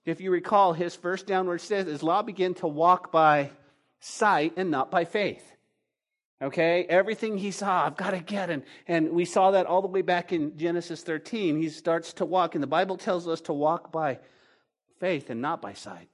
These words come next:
to trust the Lord. There are things, guys, we don't see that's going on all around us. And myself in particular, I can see, and I'm, "God, what are you gonna do?" And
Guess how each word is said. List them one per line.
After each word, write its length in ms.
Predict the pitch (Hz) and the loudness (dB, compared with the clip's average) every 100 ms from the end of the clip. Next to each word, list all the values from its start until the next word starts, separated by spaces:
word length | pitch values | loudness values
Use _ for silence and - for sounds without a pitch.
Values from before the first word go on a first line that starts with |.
| - | -20
to 100 | - | -20
trust 380 | - 175 - | -14 -14 -12
the 60 | 123 | -14
Lord. 280 | 107 90 - - _ _ _ _ _ _ _ _ _ _ _ | -14 -16 -20 -20 _ _ _ _ _ _ _ _ _ _ _
There 140 | 190 | 2
are 40 | 190 | 4
things, 320 | 226 233 - | 2 0 2
guys, 240 | 196 165 | 2 2
we 80 | 202 | 0
don't 220 | 202 185 | 0 -2
see 300 | - 220 233 | -2 -2 -2
that's 180 | 175 170 | -2 -2
going 260 | - 185 175 | 0 0 2
on 160 | 175 | 0
all 300 | - 180 214 | 2 4 4
around 320 | 170 185 214 | 4 2 2
us. 220 | 139 135 165 | -2 -4 -2
And 100 | 165 | 0
myself 480 | 202 202 202 190 | 0 0 0 0
in 80 | 180 | -2
particular, 500 | 165 151 208 208 175 | -6 -4 -4 0 4
I 140 | 160 165 | 4 2
can 160 | 160 | -2
see, 160 | 151 208 | -4 -4
and 100 | 185 | -2
I'm, 60 | |
"God, 480 | 185 269 320 330 311 | 2 4 10 12 10
what 120 | 285 | 8
are 40 | 294 | 2
you 80 | 277 | 0
gonna 220 | 285 285 | 0 0
do?" 260 | 285 302 | 2 4
And 140 | 262 | 4